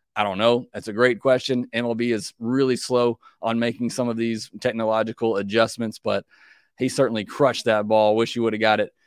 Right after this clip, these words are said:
to be fair. Every spot in the lineup had either a hit or a walk. Again, talking about just the depth of this lineup, everybody contributing, getting on base.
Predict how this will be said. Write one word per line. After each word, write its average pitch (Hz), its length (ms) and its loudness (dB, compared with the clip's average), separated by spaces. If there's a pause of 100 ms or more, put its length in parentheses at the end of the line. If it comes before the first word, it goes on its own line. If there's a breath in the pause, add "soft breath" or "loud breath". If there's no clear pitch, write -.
(180)
to 117 80 -8
be 110 140 -2
fair. 113 440 2 (520 soft breath)
Every 196 180 6
spot 180 260 6
in - 20 -4
the 170 60 0
lineup 165 320 4
had 170 160 2
either 175 180 6
a 160 60 4
hit 170 160 4
or 165 100 6
a 156 80 4
walk. 160 320 4
Again, 151 440 -4 (200)
talking 131 240 -4
about 139 220 0
just 135 140 -8
the 135 60 -4
depth 131 300 0
of 131 80 -4
this 135 160 -4
lineup, 131 320 -2
everybody 131 420 0
contributing, 127 540 -6
getting 127 260 -2
on 107 220 -4
base. 123 460 -2